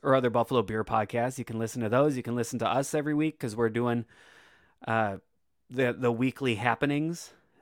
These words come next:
in Buffalo, the local events and the local brewery, um, releases.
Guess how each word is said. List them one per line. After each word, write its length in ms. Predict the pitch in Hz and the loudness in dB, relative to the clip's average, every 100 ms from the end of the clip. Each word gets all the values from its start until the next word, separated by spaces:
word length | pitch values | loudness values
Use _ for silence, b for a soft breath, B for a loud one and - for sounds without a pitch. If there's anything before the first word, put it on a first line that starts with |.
| _ | _
in 200 | - 120 | -4 0
Buffalo, 420 | 120 120 139 131 131 | 4 2 2 2 2
the 140 | 113 | 2
local 340 | 117 117 117 | 2 0 0
events 400 | 101 110 120 120 | -2 0 0 -2
and 100 | 123 | -2
the 60 | 110 | -2
local 480 | 110 113 117 110 - b b b _ | 0 0 0 -2 -4 b b b _
brewery, 680 | 117 123 120 117 113 110 - | -2 0 2 2 0 -2 -4
um, 400 | 107 98 85 - _ _ - | -6 -6 -8 -14 _ _ -4
releases. 760 | 123 117 117 - 147 147 | 0 0 -2 -2 -4 -6